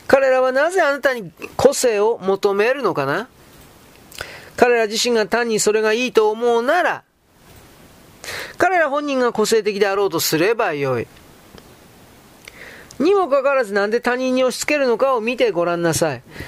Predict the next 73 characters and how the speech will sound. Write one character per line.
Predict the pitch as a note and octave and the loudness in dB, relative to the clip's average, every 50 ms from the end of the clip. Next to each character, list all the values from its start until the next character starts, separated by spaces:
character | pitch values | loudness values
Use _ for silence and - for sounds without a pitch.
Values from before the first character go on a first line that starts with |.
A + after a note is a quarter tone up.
| - - - | -16 -12 0
彼 | - G3 G#3 A#3 A#3+ | 2 2 2 2 0
ら | G#3+ F3 | -2 -2
は | - | -4
退 | - F#3 F3 F3+ F#3 | -4 -2 -2 -2 -4
屈 | - - - G#3 | -6 -6 -2 0
な | A#3 B3+ D4+ | 0 0 0
の | D#4 A3 | 0 0
だ。 | D3 A#2+ - - - - - - - - - - - - - - - | -2 -4 -4 -10 -20 -20 -20 -20 -20 -20 -20 -18 -18 -18 -10 -2 2
彼 | - D4 D4+ C#4+ | 2 4 4 4
ら | C#4 C4 | 2 2
は | C4 B3+ | 2 0
個 | B3 B3+ | 0 0
性 | A#3+ - C#4 C4+ A3+ | 2 2 0 0 2
的 | C4+ C4 C4+ | 0 0 0
で | C4 C#4 | 0 2
あ | C#4 | 2
る | C4 A#3 | 2 0
他 | A3+ G#3+ B3 B3 B3 | 0 0 0 0 2
の | B3 A#3 | 2 2
誰 | C4 C4 B3 A#3 | 2 2 2 2
か | A#3 A#3+ | 0 0
に | A#3 A3+ G#3+ | 0 -2 -2
感 | F#3 A3+ A#3+ A#3 | 0 0 0 2
覚 | A3 G#3+ F3 G3+ | 0 2 2 2
や | G3 F#3 | 0 0
知 | - A3+ A#3+ | 0 -2 0
性 | G3+ - A3+ G#3 | 2 0 2 2
の | G3 F3+ | 2 2
レ | F#3 G#3 | 2 2
ベ | G3+ G#3+ | 2 2
ル | G3 E3+ | 2 2
で | D#3+ D#3 | 2 2
依 | D#3 | 2
存 | D#3 D#3+ F#3+ F#3+ F#3 | 2 2 2 2 2
し | D#3+ - F3+ G3 | 0 2 2 2
よ | G#3+ A3+ | 2 2
う | G3 | 0
と | F3+ | -2
し | - - | -4 -2
て | - D3 C#3 | 0 0 0
い | A#2 | -2
る。 | A#2 - - - - - - - | -4 -8 -12 -12 -12 -12 -12 -2
本 | - - D#3+ F3 | 0 0 2 2
当 | E3 G3+ G3+ G#3 | 2 0 2 2
に | G#3+ G#3 | 2 2
個 | G3+ A#3 A#3 | 2 0 0
性 | - A#3 A3 G#3 | 0 -2 -2 0
に | G3 F#3 | 0 0
満 | G#3 A3+ A3 | 0 0 0
ち | - - | 2 2
た | G3 | 0
人 | E3+ - - G#3+ A3 | 2 2 2 0 0
々 | G#3+ - F3+ | 0 0 -2
は | E3 | -2
他 | D#3+ - E3+ E3+ | 0 -2 -2 -2
人 | F3+ F3+ F#3 G3 | 0 0 2 2
に | F#3+ E3+ | 2 2
そ | - - A3 A3 | 2 2 2 2
う | G3+ | 0
あ | F#3+ G#3 A3 | 0 -2 -2
れ | A3 G3+ | -2 -2
こ | - G3 G3 G3+ | 0 0 0 0
れ | G3 G3+ G#3 - - - - - | 0 0 -2 -6 -10 -16 -8 -2
な | - F#3+ G#3+ G#3 | -2 0 0 0
ど | G3+ D#3 | 0 -2
と | F3 - | -2 0
言 | - F3 E3+ E3+ | 0 2 2 2
わ | F3 F3+ F3+ | 2 0 0
な | F#3 A3+ C#4 G4 | -2 -2 -2 -2
い | G#4+ | 0
も | E4 A3 F#3 | 0 0 0
の | E3 C#3+ | 0 0
だ。 | C3 A2+ | -2 -4